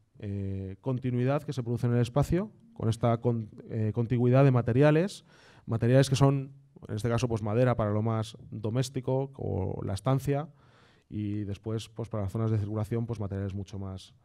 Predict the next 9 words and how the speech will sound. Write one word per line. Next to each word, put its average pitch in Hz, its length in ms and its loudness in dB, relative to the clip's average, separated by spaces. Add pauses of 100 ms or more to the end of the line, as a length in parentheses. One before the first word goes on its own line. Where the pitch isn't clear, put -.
(420)
eh, 87 640 -6
eh, 87 320 -10
duros, 123 500 -4 (880)
más 87 200 -10 (260)
brillantes, 104 640 -6 (1080)
¿m? 120 80 -16 (240)
Con 92 120 -10
este 90 140 -8
centro, 104 520 -2